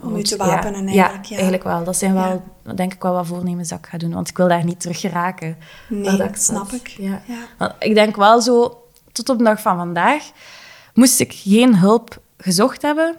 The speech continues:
Speaker 2: dan denk ik wel dat het naar een depressie zou geleden hebben. Moest ik gewoon mijn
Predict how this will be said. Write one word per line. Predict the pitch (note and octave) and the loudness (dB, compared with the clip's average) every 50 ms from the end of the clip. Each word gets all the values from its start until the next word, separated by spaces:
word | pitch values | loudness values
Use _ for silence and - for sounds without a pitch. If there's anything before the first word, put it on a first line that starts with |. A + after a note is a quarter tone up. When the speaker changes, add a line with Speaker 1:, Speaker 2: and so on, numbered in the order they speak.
| _ _ _ _ _ _ - | _ _ _ _ _ _ -4
Speaker 2:
dan | G3+ G3+ G#3+ G#3 G3+ F#3+ | 0 2 4 4 4 4
denk | F#3+ G3 G3 G3+ | 2 2 0 -4
ik | G3+ - | -8 -8
wel | - F3 F3 F3+ F3+ F#3+ F#3+ | -2 2 4 6 6 6 4
dat | F3 E3+ E3+ | 2 -2 -4
het | F3 - | -4 -4
naar | G3 F#3+ F3 F3 | -2 -2 0 -2
een | F3 F3 | -2 -4
depressie | E3 E3 - - - D3+ - F#3 | -6 -8 -8 -8 -6 -6 -4 -4
zou | D#3+ E3 E3 D#3+ E3 E3+ F3 E3+ | -4 -2 -2 -2 -2 -4 -4 -6
geleden | D#3+ E3 E3+ E3+ F3 F3 | -6 -6 -6 -6 -6 -6
hebben. | E3+ E3+ F3 | -6 -6 -6
Moest | F3 E3+ - - | -6 -6 -6 -6
ik | G#3 - | -6 -8
gewoon | - - G3 G3 G#3 G#3 | -6 -4 -2 -2 0 0
mijn | G3+ G3 F#3+ F#3+ F#3+ F#3+ | 0 0 0 -2 -2 -4